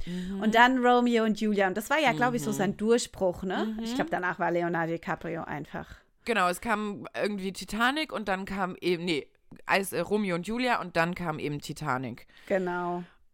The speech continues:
Speaker 1: Und da war
Speaker 2: Was ich
Speaker 1: er
Speaker 2: ja
Speaker 1: halt
Speaker 2: wirklich
Speaker 1: auch
Speaker 2: schade
Speaker 1: very
Speaker 2: finde,
Speaker 1: cute.
Speaker 2: dass er nicht den Oscar von,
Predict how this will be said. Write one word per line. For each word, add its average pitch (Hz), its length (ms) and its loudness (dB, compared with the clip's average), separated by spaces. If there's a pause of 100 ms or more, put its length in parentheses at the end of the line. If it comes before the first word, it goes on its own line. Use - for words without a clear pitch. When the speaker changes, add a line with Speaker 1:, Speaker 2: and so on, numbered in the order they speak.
Speaker 1:
Und 175 200 -6
da 175 160 2
war 208 120 8
Speaker 2:
Was 226 100 2
ich 220 40 4
Speaker 1:
er 226 60 4
Speaker 2:
ja 202 60 4
Speaker 1:
halt 175 120 8
Speaker 2:
wirklich - 180 4
Speaker 1:
auch - 40 -2
Speaker 2:
schade 233 300 8
Speaker 1:
very 135 100 4
Speaker 2:
finde, 233 260 2
Speaker 1:
cute. 202 80 0
Speaker 2:
dass 214 160 2
er 208 80 2
nicht 220 240 -4
den 220 180 -2
Oscar - 460 -4
von, 175 320 -10